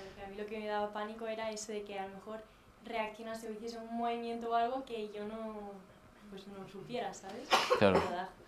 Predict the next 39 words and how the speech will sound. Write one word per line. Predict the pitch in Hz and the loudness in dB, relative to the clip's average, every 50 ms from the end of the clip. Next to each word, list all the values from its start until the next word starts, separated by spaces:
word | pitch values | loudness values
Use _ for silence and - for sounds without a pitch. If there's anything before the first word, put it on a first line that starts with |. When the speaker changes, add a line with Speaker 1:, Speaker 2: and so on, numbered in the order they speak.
| - - - | -18 -4 6
Speaker 2:
No, | 135 151 156 135 | 12 12 12 12
al | 127 120 | 12 12
final | 127 120 127 135 | 10 8 8 8
todo | - 135 139 | 8 4 2
está | 139 - - 123 | 4 6 6 8
muy | 110 104 | 8 8
ensayado | 101 92 - 95 95 95 98 98 95 95 92 92 90 | 6 8 6 6 10 12 12 12 12 12 12 10 10
y, | 90 90 85 | 8 6 6
o | 71 | 8
sea, | - 110 101 92 - - - - - - - - | 12 12 12 12 12 2 -6 -12 -16 -18 -2 4
eh, | - 101 98 98 98 98 98 98 95 87 85 - | 8 8 10 10 10 10 10 10 10 8 8 10
quieras | - 117 117 117 120 | 12 12 12 12 12
o | 110 | 10
no, | 110 110 | 8 8
siempre, | 107 - 110 104 101 107 101 98 - | 8 8 6 8 10 10 10 10 8
si | - - | 6 4
es | 104 107 | 6 8
una | 117 | 8
escena | 107 - - 110 | 6 8 8 8
muy | 107 107 98 | 8 8 8
complicada, | 104 101 98 98 95 104 101 101 101 101 - - - - - - - | 8 8 8 8 12 12 12 12 12 12 10 4 -6 -12 -14 -6 6
haces, | - 101 95 - 104 98 98 95 - - | 6 6 8 10 10 10 10 10 10 10
eh, | 101 95 92 92 92 92 92 92 | 10 10 12 12 10 10 8 8
una | 92 95 92 | 8 8 8
italiana | 90 87 90 92 95 90 92 | 8 8 8 8 8 8 6
al | 90 | 6
principio, | 90 90 87 - 95 87 95 92 | 6 4 4 4 6 8 8 8
lo | 87 90 | 10 10
lees | 87 92 95 92 - | 10 8 8 6 4
con, | - 90 92 90 87 87 87 87 | 2 4 4 4 2 2 0 0
con | - 92 92 90 90 | 2 2 4 4 4
el | 87 | 4
director | 87 90 87 90 - 95 92 90 | 4 4 2 4 6 6 8 8
y | 90 | 8
la, | 87 90 | 6 6
la | 87 87 85 82 87 90 | 6 6 6 6 6 6
otra | 87 85 87 | 6 6 4
persona | 85 87 - - 104 110 127 131 113 | 4 4 4 4 6 6 6 4 4
y, | 98 90 87 87 87 87 82 80 87 | 2 4 4 4 4 4 2 2 0